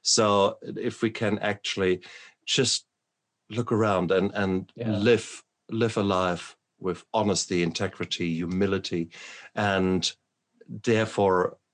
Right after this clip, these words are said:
Speaker 1: like you showing your wife,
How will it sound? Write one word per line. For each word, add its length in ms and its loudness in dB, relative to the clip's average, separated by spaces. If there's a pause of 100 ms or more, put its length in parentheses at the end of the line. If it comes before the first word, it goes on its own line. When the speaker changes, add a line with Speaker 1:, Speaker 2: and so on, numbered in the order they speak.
(880)
Speaker 1:
like 380 0
you 400 6
showing 540 4
your 300 4
wife, 580 2